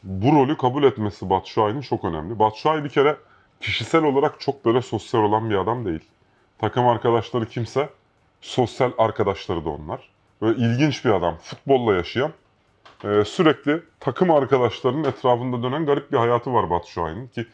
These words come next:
futbolcularda çok rastlanan bir şey değil bu. İnanılmaz çalışkan bir profilmiş gibi durmuyor ama sürekli o takımın içerisinde olan bir oyuncu. Şimdi bunu, bu şeyi kolaylaştırıyor. Sen bu takımın önemli parçalarından bir tanesisin. Bazen seni ilk on birde düşüneceğiz ama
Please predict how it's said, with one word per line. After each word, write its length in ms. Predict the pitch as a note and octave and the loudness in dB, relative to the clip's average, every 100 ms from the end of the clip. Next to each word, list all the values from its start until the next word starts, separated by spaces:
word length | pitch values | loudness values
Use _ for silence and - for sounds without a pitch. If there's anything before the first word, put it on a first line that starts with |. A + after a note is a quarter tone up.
| _ | _
futbolcularda 580 | - G2+ G#2+ G2+ A2+ A#2 | -10 0 0 2 -2 -2
çok 220 | A#2 - | -4 -2
rastlanan 440 | G2+ - A2 A#2 | -4 -4 -4 -4
bir 40 | G#2 | -4
şey 200 | A2+ G#2+ | -6 -2
değil 200 | A#2+ F#2+ | -4 -4
bu. 140 | G#2 - _ _ _ _ _ | -10 -12 _ _ _ _ _
İnanılmaz 580 | A#2 B2 C#3 C#3+ D#3 - | 2 2 2 0 0 0
çalışkan 480 | C#3+ C3 - D3+ D3+ | -2 0 0 -2 -2
bir 40 | |
profilmiş 560 | B2+ C#3 B2+ D#3 C3+ - | 0 2 2 -4 -4 -6
gibi 220 | C#3 C#3+ | -8 -6
durmuyor 280 | F#3 B2+ E3+ | -4 -4 -2
ama 200 | D3 - _ _ _ | -4 -8 _ _ _
sürekli 580 | - - - G3 - G3 | -16 -4 2 4 4 2
o 80 | E3 | 2
takımın 340 | D3+ E3+ D3+ | 0 0 -2
içerisinde 560 | A#2+ G#2+ F2+ - D#2+ D#2 - - | 0 0 -2 -8 -10 -10 -12 -8
olan 320 | F#2+ E2+ E2 | -4 -4 -4
bir 60 | D#2+ | -6
oyuncu. 320 | D#2 D#2+ D#2 _ _ _ - _ _ - | -6 -12 -18 _ _ _ -20 _ _ -20
Şimdi 280 | G#2+ G#2 | -10 0
bunu, 220 | C3+ F#3+ - | 2 2 -2
bu 220 | A#2 F#3 | 0 0
şeyi 240 | - D3 F3+ | 4 2 4
kolaylaştırıyor. 840 | C3+ G#2+ F2+ D#2+ - F#2 D#2+ D2+ _ _ | 2 2 0 -2 -6 -8 -8 -10 _ _
Sen 320 | - - D#3 | -2 0 2
bu 80 | D#3+ | 0
takımın 320 | C#3+ C#3 D3+ | -2 -2 -2
önemli 300 | C3+ C3+ D#3+ | 2 2 2
parçalarından 680 | C#3+ B2+ B2+ C3 C3 C#3 C3 | 2 2 2 0 0 -2 -2
bir 40 | |
tanesisin. 640 | B2 C3+ D3+ - G#2+ E2+ E2 | -2 -2 -2 -6 -10 -2 2
Bazen 400 | B2 D#3 C#3+ B2+ | 2 4 0 0
seni 180 | C#3+ | -2
ilk 160 | C3 A#2+ | -2 -2
on 160 | C#3 C3 | -2 -2
birde 180 | B2 | -4
düşüneceğiz 420 | A#2+ C3+ C3 D3+ C#3 | -6 -6 -4 -2 0
ama 200 | G#2+ | -2